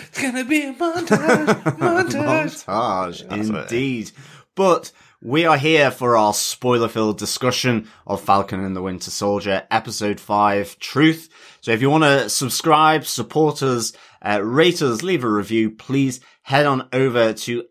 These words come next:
Speaker 2: any flying or grounded podcast catcher of your choice. You can head over to T V podcast industries dot com, uh, and you can join our podcast,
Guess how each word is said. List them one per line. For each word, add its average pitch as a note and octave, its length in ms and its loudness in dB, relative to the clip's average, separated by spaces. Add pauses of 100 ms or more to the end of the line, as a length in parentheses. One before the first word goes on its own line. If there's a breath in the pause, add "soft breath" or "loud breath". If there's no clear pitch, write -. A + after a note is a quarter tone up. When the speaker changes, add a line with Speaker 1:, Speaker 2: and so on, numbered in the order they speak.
Speaker 2:
any E3 420 -2 (200 soft breath)
flying D#3 760 0
or A2+ 220 0
grounded A#2 680 0
podcast - 680 -2
catcher G#2 520 -6
of A2 240 0
your G2+ 220 -2
choice. A2 540 -4 (240 loud breath)
You G#2+ 100 -8
can G#2+ 120 0
head B2+ 220 2
over A2+ 300 2
to G#2+ 380 -2
T C3 260 -4
V A#2+ 140 -2
podcast A2+ 460 -4
industries F#2+ 460 -6
dot F2+ 220 -8
com, C3+ 360 2 (340 loud breath)
uh, G2 200 0
and G2+ 500 -2
you G#2 140 -2
can G2 460 -4
join B2 640 4 (160 loud breath)
our F#2+ 200 0
podcast, - 840 -2